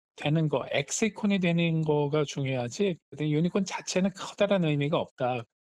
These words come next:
정부가 유니콘에 대한 정책을 쓸 게 있으면 유니콘이 된 회사들이 엑스콘이 될 때까지 어떤 애로사항이 있고 뭘 좀 도와주면 될지 해서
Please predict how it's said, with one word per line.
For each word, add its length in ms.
정부가 600
유니콘에 520
대한 200
정책을 480
쓸 220
게 200
있으면 480
유니콘이 540
된 400
회사들이 800
엑스콘이 680
될 300
때까지 600
어떤 760
애로사항이 680
있고 180
뭘 300
좀 180
도와주면 600
될지 520
해서 340